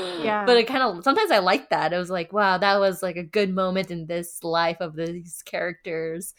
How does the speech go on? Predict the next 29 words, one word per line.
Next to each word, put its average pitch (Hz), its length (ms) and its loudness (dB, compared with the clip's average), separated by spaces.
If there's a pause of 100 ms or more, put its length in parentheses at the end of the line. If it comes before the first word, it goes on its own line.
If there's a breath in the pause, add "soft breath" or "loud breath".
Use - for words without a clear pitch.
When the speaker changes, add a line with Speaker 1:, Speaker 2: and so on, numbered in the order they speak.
(520 loud breath)
Speaker 2:
And 160 140 -6
then 160 100 -6
I 160 80 -4
hope 185 240 0 (160)
they 175 520 -4 (400 soft breath)
have 170 180 -6
a 165 60 -6
great 156 320 -6
life 151 220 -10
after 143 480 -10
<laughs> - 460 2
these 330 300 2
Speaker 1:
<laughs> - 100 -14
Speaker 2:
ten 214 200 -2
minutes," 180 400 -6 (800 loud breath)
you 190 120 -12
know? 175 200 -8 (340)
Speaker 1:
Yeah, 254 220 0
so, 214 420 -8 (360)
yeah, 233 260 -2
maybe 208 280 -4
you 240 80 -2
don't 214 180 -6
have 196 200 -14
to 190 120 -12
know 175 180 -10 (260)
all 190 180 -4
the 180 180 -10
answers. - 720 -16